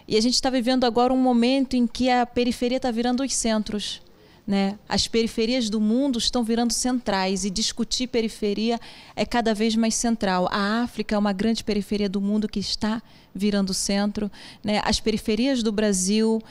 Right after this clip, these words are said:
e onde você for, você vai ver que a potência periférica, ela está no centro de todo mundo.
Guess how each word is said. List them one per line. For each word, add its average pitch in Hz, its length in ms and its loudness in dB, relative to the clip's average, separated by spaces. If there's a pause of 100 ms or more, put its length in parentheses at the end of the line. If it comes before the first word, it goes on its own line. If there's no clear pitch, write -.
(220)
e 214 120 0
onde 254 220 2
você 240 320 -2
for, 226 460 2
você 208 260 0
vai 214 160 2
ver 208 140 0
que 233 180 -2
a 214 60 0
potência 226 680 -2
periférica, 214 880 -2
ela 220 240 0
está 226 320 -2
no 214 80 -2
centro 196 500 -6 (160)
de - 120 -6
todo 208 240 -4
mundo. 185 360 -6